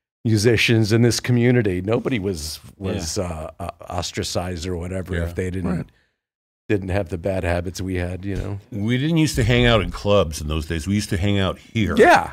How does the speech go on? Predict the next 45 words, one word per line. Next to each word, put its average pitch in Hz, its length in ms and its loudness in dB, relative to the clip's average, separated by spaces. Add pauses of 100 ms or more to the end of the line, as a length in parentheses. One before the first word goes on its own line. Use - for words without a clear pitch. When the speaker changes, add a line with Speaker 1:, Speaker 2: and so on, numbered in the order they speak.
Speaker 1:
you 120 140 -2
Speaker 4:
Yeah, 151 60 10
Speaker 1:
know. 123 120 8
Speaker 3:
It 120 40 8
was - 200 6
literally 160 400 8
here. 139 160 8
Speaker 4:
<laughs> - 300 2
Speaker 3:
I 131 160 8
Speaker 4:
That 127 60 2 (180)
Speaker 3:
remember 180 160 10
Speaker 4:
was 147 160 6
your 147 80 8
Speaker 3:
at, 135 60 2
Speaker 4:
club. 131 300 8
Speaker 3:
at 120 60 0
midnight, 143 440 4
we 139 120 4
would 151 140 2
finish 147 320 2
about 107 260 6
eleven 110 320 4
or 120 80 2
twelve 85 500 2
Speaker 1:
Yeah. 165 140 -4 (100)
Speaker 3:
in 90 120 -2
this 101 260 0
room 107 220 0
right 104 140 0
here, 90 220 -2 (320)
and 104 160 -4
Keltner 143 420 4
would 80 180 -6 (200)
c-, 110 120 -10
stop - 400 -2
by. 95 220 4
Speaker 1:
<laughs> 523 600 4 (440)
Speaker 3:
And 135 300 4
he 127 80 4
would 131 160 2
just 131 180 0
bring 143 160 0
a - 40 -2
snare 170 360 -2
drum. 85 340 -6